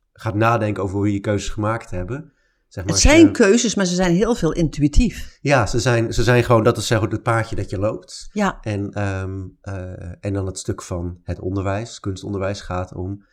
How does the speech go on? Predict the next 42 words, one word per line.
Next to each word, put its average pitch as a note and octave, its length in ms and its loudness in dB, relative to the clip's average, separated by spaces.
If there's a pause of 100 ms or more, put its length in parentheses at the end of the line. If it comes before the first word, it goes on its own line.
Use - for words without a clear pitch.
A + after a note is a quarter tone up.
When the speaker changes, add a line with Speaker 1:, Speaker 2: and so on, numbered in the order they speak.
(280)
Speaker 1:
dat F2 160 -4
Speaker 2:
Maak E2+ 80 0
Speaker 1:
bewust - 240 4
Speaker 2:
je - 60 4
Speaker 1:
te - 60 6
Speaker 2:
dat C3+ 80 8
Speaker 1:
maken. A#2+ 240 6
Speaker 2:
bewust, - 420 0
ja. - 320 0
Speaker 1:
En G#2 240 0
dan F#2+ 460 -2
de - 100 -12
vrijheid, E2+ 680 -4
eh, E2 60 -10 (380)
Speaker 2:
Ja, A#3 240 2
en F3 40 4
Speaker 1:
eh, F#3 160 6
Speaker 2:
dat F3 100 0
die C#4+ 120 8
twee F3+ 260 4
met E3 120 4
elkaar D3+ 300 2
in D3+ 80 2
balans G3 320 2
Speaker 1:
Ja, - 80 -6
Speaker 2:
brengen. A2+ 260 0
Speaker 1:
ja, A2 60 -12
Speaker 2:
Dat G3 180 -4
Speaker 1:
ja. A#2 80 0
Speaker 2:
is, - 120 -2
eh, D3 220 -2
nou, C3+ 240 -2
dat D#3+ 120 -2
is E3+ 80 -2
eigenlijk G#3+ 440 2
het - 140 -16
eerste C4 320 2
gedeelte F#3 200 6
van E3+ 120 4
bewust F3 340 2
en D3 100 0
onbewust. A3+ 600 6